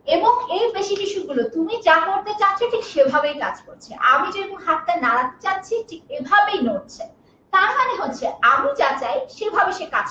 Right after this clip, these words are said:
করতে পারে। এটা হচ্ছে ঐচ্ছিক টিস্যুর মূল বৈশিষ্ট্য।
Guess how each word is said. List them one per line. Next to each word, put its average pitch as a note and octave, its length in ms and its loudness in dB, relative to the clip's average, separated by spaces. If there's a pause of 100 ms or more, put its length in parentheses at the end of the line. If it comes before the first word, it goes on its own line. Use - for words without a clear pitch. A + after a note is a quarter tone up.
করতে - 240 -20
পারে। - 440 -20
এটা G#4 100 -4
হচ্ছে G#4 260 -2 (100)
ঐচ্ছিক E4 480 -2 (160)
টিস্যুর D4+ 440 2 (400)
মূল F#4 320 2
বৈশিষ্ট্য। - 560 -2